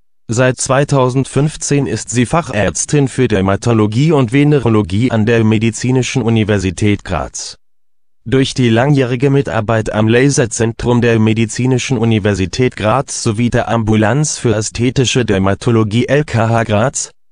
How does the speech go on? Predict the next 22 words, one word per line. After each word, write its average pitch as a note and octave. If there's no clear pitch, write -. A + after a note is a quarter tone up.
konnte C#3+
sie A2+
wertvolle A#2+
Erfahrungen F#2+
im F2+
ästhetischen G#2+
Bereich F2
sammeln. E2
Mario A#2+
Barth, G#2
ein B2
international C3
renommierter B2+
Top-Tätowierer F#2+
der G#2+
Stars, A#2
verkörpert A#2
den A#2+
amerikanischen A2+
Traum A#2+
durch A2+
Talent, B2